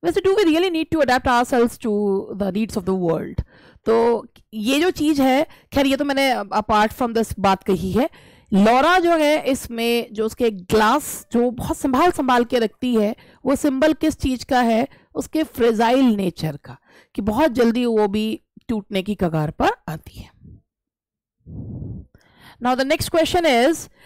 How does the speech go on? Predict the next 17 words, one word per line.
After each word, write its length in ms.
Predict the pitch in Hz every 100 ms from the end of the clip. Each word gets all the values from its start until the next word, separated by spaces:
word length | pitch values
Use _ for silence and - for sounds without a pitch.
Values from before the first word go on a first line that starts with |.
| - -
the 560 | 233 269 269 277 269 240
well-wrought 520 | 359 381 330 320 320 262
earnest 400 | 294 339 320 -
studies 360 | 285 330 359 339
in 120 | 320
the 140 | 311
structure 420 | 285 - - 320 320
of 80 | -
poetry 480 | 262 240 269 294 -
is 260 | 269 254 240
written 440 | 220 220 247 240
by 280 | 190 165 147 - - - -
Alan 300 | 233 262 349
Tate, 340 | 349 320 311 -
आई 240 | 220 254 302
ए 60 |
रिचर्ड्स, 540 | 311 294 - 262 269